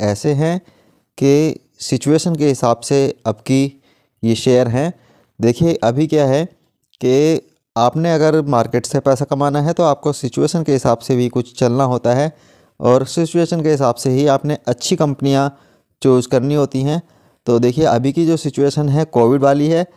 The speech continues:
तो इसमें ऐसे समय में मतलब दो ही सेक्टर ज़्यादातर चलते हैं। ज़्यादातर क्या, हमेशा दो ही चलते हैं बस, इससे ज़्यादा च-, और कोई से-, सेक्टर चलता नहीं है। तो जो दोनों सेक्टर हैं हमारे, वो हैं एक आईटी सेक्टर और दूसरा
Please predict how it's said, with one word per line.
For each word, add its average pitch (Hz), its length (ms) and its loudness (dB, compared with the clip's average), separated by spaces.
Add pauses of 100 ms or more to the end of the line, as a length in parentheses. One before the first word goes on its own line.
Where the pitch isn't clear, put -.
(300)
तो - 60 -2 (100)
इसमें 170 520 -2 (580)
ऐसे 170 260 0
समय 156 280 -2
में 156 140 -2
मतलब 156 380 0 (640)
दो 113 240 2
ही 156 140 2
सेक्टर 160 400 0
ज़्यादातर 143 420 2
चलते 131 360 0
हैं। 170 280 -2 (240)
ज़्यादातर 117 480 2
क्या, 185 200 2
हमेशा 143 400 -2
दो 135 200 2
ही 147 140 4
चलते 135 280 0
हैं 143 100 0
बस, 196 200 -4
इससे - 180 -6
ज़्यादा 147 240 2
च-, - 180 -16 (500)
और 127 180 2
कोई 160 180 2
से-, 120 380 0
सेक्टर 127 400 -4
चलता 131 340 2
नहीं 127 300 -2
है। 175 160 -4 (420)
तो 135 320 2
जो 135 140 2
दोनों 135 280 0
सेक्टर 151 360 -2
हैं 156 160 0
हमारे, 151 340 0 (420)
वो 120 160 0
हैं 147 200 0
एक 156 320 2
आईटी 113 300 2
सेक्टर 170 460 -2 (300)
और 123 160 2
दूसरा 131 460 0